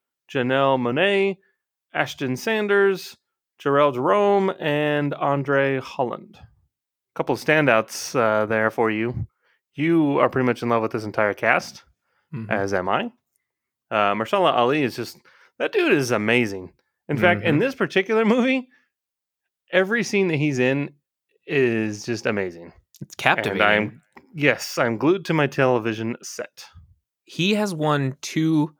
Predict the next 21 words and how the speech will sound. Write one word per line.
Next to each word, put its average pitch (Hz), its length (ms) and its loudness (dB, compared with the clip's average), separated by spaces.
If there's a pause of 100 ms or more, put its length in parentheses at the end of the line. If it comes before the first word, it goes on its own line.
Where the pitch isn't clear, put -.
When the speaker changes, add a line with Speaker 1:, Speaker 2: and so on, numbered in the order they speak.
(240)
Speaker 2:
uh, 104 300 2
Best 120 300 -4
Supporting 131 340 -2
Actor 127 580 -2
nods, 135 420 0 (380)
or 107 200 0
I'm 110 80 -4
sorry, 101 340 -2
um, 98 540 -2
Oscars, 147 480 -2 (120)
and 120 300 -2
for, 120 140 -2
like, 101 160 -2
two 160 100 0
different 151 280 -2
films, 131 280 0
and 117 80 0
he's 113 160 -2
been 120 180 0
in 117 100 2
them 110 420 0